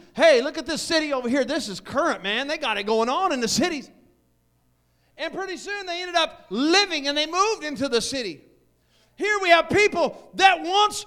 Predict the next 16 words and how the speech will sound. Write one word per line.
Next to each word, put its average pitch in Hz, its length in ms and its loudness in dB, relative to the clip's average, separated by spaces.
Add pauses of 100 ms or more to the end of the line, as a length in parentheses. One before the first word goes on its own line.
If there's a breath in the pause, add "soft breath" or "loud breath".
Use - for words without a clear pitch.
(120)
walked 381 440 6
with 330 140 -2 (220)
Abraham, 294 580 0 (1120)
related 403 640 0
to 370 180 -4
Uncle 330 300 -8
Abraham. 294 400 -14 (3500)
But 403 180 -4
they 370 140 -4
drifted 392 500 -6
away. 370 540 -4 (2750)
Because 349 320 -20
that 381 160 -18 (100)
looks 370 280 -20 (100)
cool, 403 380 -18
man. 311 100 -20